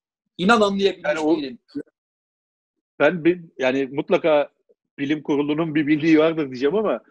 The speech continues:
Speaker 2: sahilde oturamıyorsan A V M'de nasıl gezebiliyorsun? Parkta oturamıyorsun mesela. Park alabildiğine on bin metrekare park var. Yani
Speaker 1: Evet.
Speaker 2: o parkta da yirmi kişi var. Birbirlerine temas etmiyorlar bile. Alakası yok.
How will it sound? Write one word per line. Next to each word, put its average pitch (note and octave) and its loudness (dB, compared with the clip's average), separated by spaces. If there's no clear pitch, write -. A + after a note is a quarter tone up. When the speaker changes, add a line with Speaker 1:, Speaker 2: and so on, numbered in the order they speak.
Speaker 2:
sahilde D#3 2
oturamıyorsan E3 -2
A C3 4
V E3 2
M'de F3+ 2
nasıl F3 -4
gezebiliyorsun? A#2+ -2
Parkta D3 0
oturamıyorsun E3+ 0
mesela. - -12
Park D#3 2
alabildiğine D3+ 2
on F3 4
bin E3 2
metrekare D#3 0
park E3 0
var. C3 -4
Yani B2+ -2
Speaker 1:
Evet. E3 4
Speaker 2:
o - -8
parkta D3+ 2
da E3 2
yirmi D#3+ 2
kişi - -4
var. B2 2
Birbirlerine D#3+ -2
temas E3 -2
etmiyorlar C3 0
bile. A2+ -6
Alakası C3+ -2
yok. C3 -4